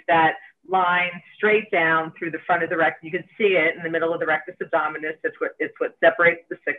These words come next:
pack. <laughs> But it's also where all of the abdominal muscles meet. All of them.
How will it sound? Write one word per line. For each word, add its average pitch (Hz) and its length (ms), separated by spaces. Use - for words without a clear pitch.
pack. 156 240
<laughs> - 960
But - 140
it's 247 200
also 233 680
where 214 540
all 254 280
of 220 100
the 233 140
abdominal 240 480
muscles 190 440
meet. 214 360
All 247 260
of 190 80
them. 127 240